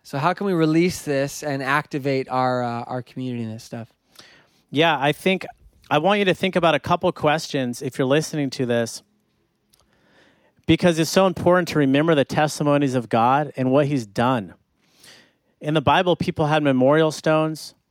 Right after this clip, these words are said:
Speaker 2: You know, Jacob had an encounter with angel. He went to sleep, and he, he slept his head on a rock.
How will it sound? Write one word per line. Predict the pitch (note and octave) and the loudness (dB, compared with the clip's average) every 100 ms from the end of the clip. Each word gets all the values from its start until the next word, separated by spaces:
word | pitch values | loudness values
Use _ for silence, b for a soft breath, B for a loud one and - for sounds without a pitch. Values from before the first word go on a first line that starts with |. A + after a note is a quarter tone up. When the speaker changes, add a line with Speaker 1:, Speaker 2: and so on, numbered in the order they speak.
| b b b | b b b
Speaker 2:
You | C#3+ | -4
know, | |
Jacob | A#2+ D#3 D#3+ E3 | 2 2 2 0
had | D#3+ D#3+ | 0 0
an | D3+ | 0
encounter | C3+ - C#3+ C#3+ D3+ D#3 D3+ b - | -2 -2 0 2 2 0 -4 b -4
with | C3+ - | -4 -2
angel. | B2+ D3+ D3+ D3+ | -2 0 2 0
He | A#2+ | 0
went | D#3 D3+ | 0 0
to | B2+ | -4
sleep, | - C#3 D3+ D#3+ - b b b b | -6 -2 0 -2 -10 b b b b
and | C3+ C3+ | -4 -2
he, | C3 C3+ | -2 -4
he | - | -8
slept | C#3+ - E3 - | -4 0 -2 -2
his | B2+ | -2
head | D3+ D#3+ | 0 2
on | D3 | 2
a | A2+ | 2
rock. | A#2 C#3+ - - | 2 0 -2 -16